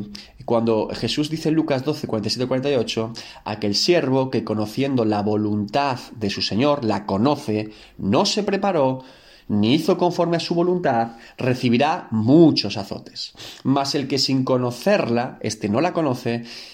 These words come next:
hizo cosas dignas de azotes, será azotado poco. Porque a todo aquel a quien se haya dado mucho, mucho se le demandará.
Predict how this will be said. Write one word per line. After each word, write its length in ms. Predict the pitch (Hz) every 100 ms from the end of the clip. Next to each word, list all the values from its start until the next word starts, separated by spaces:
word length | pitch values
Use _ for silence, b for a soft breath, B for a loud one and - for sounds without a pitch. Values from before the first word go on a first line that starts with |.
| B
hizo 480 | - 175 - 175 165
cosas 500 | 170 165 160 143 - 131
dignas 580 | 131 220 185 131 117
de 80 | 117
azotes, 720 | 110 190 160 117 120 127 - - B B
será 340 | - 123 110
azotado 460 | 110 135 127 156 208
poco. 460 | 208 - - - B B B B
Porque 260 | 160 156
a 120 | 175 170
todo 180 | 240
aquel 500 | 226 214 208 208 208 -
a 120 | 156
quien 200 | 147 143
se 120 | 165
haya 140 | 156 151
dado 220 | 131 123
mucho, 920 | 160 233 190 151 - 139 143 143 -
mucho 600 | - 117 190 190 151 160
se 160 | 160 131
le 80 | 110
demandará. 680 | 104 104 101 160 156 101